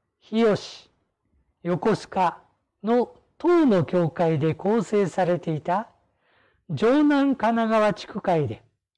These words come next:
新しいビジョンを立てようという宣教課題が掲げられ、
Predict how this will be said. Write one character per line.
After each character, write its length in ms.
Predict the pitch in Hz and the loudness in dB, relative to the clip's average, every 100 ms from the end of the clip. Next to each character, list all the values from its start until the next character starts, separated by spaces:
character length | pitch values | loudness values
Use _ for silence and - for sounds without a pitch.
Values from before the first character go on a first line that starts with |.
| _ _ _ _ _ - | _ _ _ _ _ -8
新 400 | 214 330 330 294 | -2 0 2 2
し 120 | 320 | 2
い 240 | 311 226 | 2 4
ビ 180 | 170 285 | 4 2
ジ 80 | 320 | 2
ョ 120 | 226 | 2
ン 140 | 175 | 2
を 60 | 147 | 0
立 180 | 156 151 | -2 -2
て 100 | 208 | 2
よ 260 | 226 190 131 | 4 2 0
う 60 | - _ _ | -6 _ _
と 120 | 277 | 0
い 260 | 285 247 196 | 2 4 2
う 140 | 131 - _ | -2 -6 _
宣 340 | _ - 294 302 | _ -4 -2 -2
教 340 | - 285 269 | 0 2 2
課 180 | - 233 | 0 0
題 240 | 233 185 | 2 2
が 160 | 165 196 | 2 -2
掲 360 | - 151 240 233 | -4 -6 -4 -2
げ 160 | 240 | 0
ら 120 | 208 | 0
れ、 180 | 160 120 | 0 -4